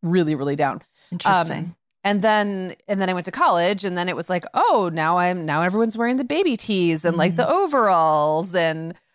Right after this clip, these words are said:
Speaker 1: um, then I kinda tried, but it was like, I felt like I was behind the eight ball right from the
Speaker 2: Mm.
Speaker 1: get-go.
Speaker 2: Mm-hmm.
Speaker 1: And then I had kids really young. So,
Speaker 2: Mm-hmm.
Speaker 1: like, I was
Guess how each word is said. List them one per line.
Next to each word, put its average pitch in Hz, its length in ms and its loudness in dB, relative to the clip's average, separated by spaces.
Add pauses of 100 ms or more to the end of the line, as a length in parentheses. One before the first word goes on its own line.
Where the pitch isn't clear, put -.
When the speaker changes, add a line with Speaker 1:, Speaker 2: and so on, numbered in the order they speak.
(160)
Speaker 1:
um, 170 500 2
then 208 120 2
I 233 80 0
kinda 262 380 -6
tried, 247 580 0
but 233 100 -4
it 170 60 -6
was 175 160 -8
like, 185 180 -4
I 196 140 -8 (180)
felt - 140 0
like 208 140 -2
I 180 60 -2
was 170 140 -6
behind 160 360 -6
the 156 100 -4
eight 139 180 -6
ball 220 440 2
right 226 180 -2
from 214 240 0
the 202 60 2
Speaker 2:
Mm. 185 60 -2
Speaker 1:
get-go. 175 520 0 (180)
Speaker 2:
Mm-hmm. 190 320 0
Speaker 1:
And 220 280 2
then 202 180 2
I 202 80 0
had 208 220 -2
kids 240 240 -4
really 190 180 -4
young. 180 460 0
So, 220 320 0
Speaker 2:
Mm-hmm. 175 80 -2
Speaker 1:
like, 190 240 0
I 196 160 0
was 220 180 -2